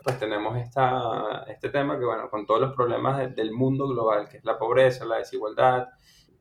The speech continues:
y, y, y a por qué hice esto es como porque al fin y al cabo estamos solucionando un problema social y es-, y eso es algo que a mí me, este, me motiva.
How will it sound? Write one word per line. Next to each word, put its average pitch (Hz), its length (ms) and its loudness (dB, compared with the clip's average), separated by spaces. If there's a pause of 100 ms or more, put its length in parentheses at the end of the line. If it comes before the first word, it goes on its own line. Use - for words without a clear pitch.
y, 120 540 -2
y, 117 160 2
y 120 40 4
a 117 100 4
por 117 140 -2
qué 117 120 0
hice 139 340 2
esto 131 240 4
es 113 140 0
como 131 600 0 (220)
porque 117 480 -2
al 117 100 -4
fin 117 140 -2
y 117 40 0
al 117 100 -2
cabo 135 440 6
estamos 123 400 -2
solucionando 120 480 -6
un 123 120 -6
problema 131 580 4
social - 640 -6 (380)
y 117 220 -2
es-, 110 220 0
y 120 100 -2
eso 120 220 -4
es 135 60 0
algo 135 280 4
que 139 260 -4
a - 80 -2
mí 143 300 -2
me, 127 600 -4
este, 110 500 -4
me 107 140 -4
motiva. 104 540 -6